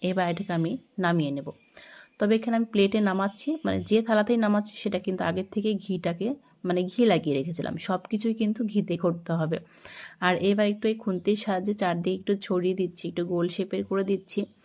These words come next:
এটা তোমরা এভাবেও কিন্তু রাখতে পারো, এটা হালুয়ার মতো করেও খেতে পারো, কিংবা এটা, এটাই, উম, মানে, কি বলবো, এটা আটার ধরো মিষ্টি, হালুয়া আকারে খে-, খেতে পারো, মিষ্টির শেপ দিয়ে সেভাবেও খেতে পারো। আর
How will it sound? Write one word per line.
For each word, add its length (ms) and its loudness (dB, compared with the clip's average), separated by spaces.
এটা 160 0
তোমরা 220 0
এভাবেও 540 2
কিন্তু 280 0
রাখতে 340 0
পারো, 140 2
এটা 140 -2
হালুয়ার 400 2
মতো 260 -2
করেও 220 0
খেতে 320 -2
পারো, 280 2
কিংবা 300 2
এটা, 260 -4
এটাই, 280 -2
উম, 220 -2
মানে, 120 2
কি 160 -4
বলবো, 280 4
এটা 180 2
আটার 420 4
ধরো 240 0
মিষ্টি, 520 -2
হালুয়া 360 4
আকারে 200 2
খে-, 260 -2
খেতে 240 2
পারো, 200 4
মিষ্টির 680 0
শেপ 240 0
দিয়ে 200 2
সেভাবেও 380 -4
খেতে 260 -6
পারো। 220 -4
আর 160 8